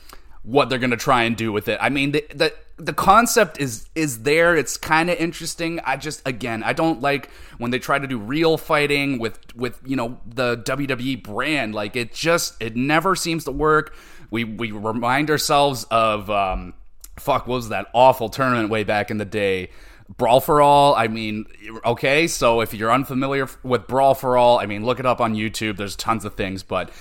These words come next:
it was a, a legit fighting tournament that they had, and it ended up being a fucking disaster. One of the worst things that ever,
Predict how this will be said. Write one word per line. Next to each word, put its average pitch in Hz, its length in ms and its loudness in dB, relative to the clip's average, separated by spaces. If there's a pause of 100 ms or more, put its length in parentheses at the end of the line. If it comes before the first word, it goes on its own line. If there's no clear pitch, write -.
(160)
it 110 120 0
was 110 240 -2
a, 101 280 -4 (140)
a 107 140 0
legit 110 580 0
fighting 147 520 2
tournament 135 500 2
that 123 160 2
they 123 100 0
had, 113 440 0
and 107 200 -6
it 107 40 -4
ended 104 280 -4
up 95 100 -8
being 98 200 -6
a 90 80 -8
fucking 101 640 -2
disaster. 98 580 -4
One 101 160 -2
of 101 40 -2
the 98 60 -4
worst 104 420 -4
things 101 240 -6
that 98 300 -8
ever, 110 440 0